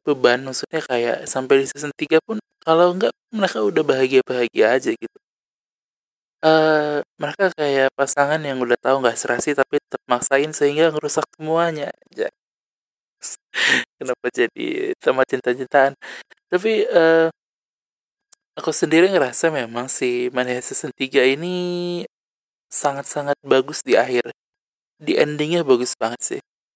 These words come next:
Em, jujur aku lebih suka perampokan ini, Bank Spanyol, daripada gedung percetakan nasional.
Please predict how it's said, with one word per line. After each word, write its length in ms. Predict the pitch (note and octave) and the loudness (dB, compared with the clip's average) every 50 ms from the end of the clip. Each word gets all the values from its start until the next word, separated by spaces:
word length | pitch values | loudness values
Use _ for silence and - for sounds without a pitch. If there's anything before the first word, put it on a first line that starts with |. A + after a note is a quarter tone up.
| _ - | _ -4
Em, 720 | C#3+ C3 B2+ B2+ B2+ B2+ B2+ B2+ B2 B2+ B2 B2 B2 B2 _ _ _ _ _ _ _ _ _ _ _ _ _ _ _ _ _ _ _ _ _ _ _ - - _ _ _ _ _ _ _ _ _ _ _ _ _ _ _ _ _ _ _ _ _ _ _ _ _ _ _ _ _ _ _ _ _ _ _ C3 | -2 0 0 2 2 2 2 0 0 0 -2 -4 -8 -12 _ _ _ _ _ _ _ _ _ _ _ _ _ _ _ _ _ _ _ _ _ _ _ -20 -20 _ _ _ _ _ _ _ _ _ _ _ _ _ _ _ _ _ _ _ _ _ _ _ _ _ _ _ _ _ _ _ _ _ _ _ -2
jujur 320 | C#3 D3 D3 F3 F#3+ G3 | -2 0 6 6 6 6
aku 160 | G3 - - G3+ G3+ | 4 2 2 2 4
lebih 160 | F#3+ D#3 E3 | 4 2 2
suka 560 | D#3 - - D3 - _ - - D3 D3+ D#3 - _ _ _ - | 0 2 0 -2 -4 _ 2 4 6 6 6 2 _ _ _ -4
perampokan 800 | C#3+ C#3 C3 C3+ - C3+ - - D3 B2+ B2+ B2+ B2+ B2+ C#3+ D#3+ - _ _ _ _ _ _ _ _ _ _ _ _ _ _ _ _ _ _ _ - | -2 -2 -2 0 -4 -6 -2 -2 -2 -2 -2 -4 -12 -14 -16 -18 -20 _ _ _ _ _ _ _ _ _ _ _ _ _ _ _ _ _ _ _ -8
ini, 320 | D#3 D3 D3 C#3 C3 C#3 D3+ | -6 -6 -4 -4 -6 -6 -4
Bank 240 | C#3 B2 A#2+ A#2+ | 0 0 2 2
Spanyol, 480 | B2 - - B2 B2 B2 B2+ C3+ C3+ B2+ | 0 -2 -2 -2 -4 -2 0 0 4 4
daripada 400 | B2 A#2+ B2 - B2+ A#2 B2+ B2+ | 4 4 4 2 2 2 2 4
gedung 240 | A#2+ A#2+ A2+ A#2 A2+ | 2 2 0 0 -4
percetakan 560 | - B2 - - A#2+ - C#3 - - A#2+ A#2+ | -4 -6 -2 -2 -2 -2 -2 -10 -8 -8 -8
nasional. 480 | A#2 A#2 - - A#2 A#2 A#2 A2 A2 | -8 -6 -4 -2 -2 0 0 -2 -4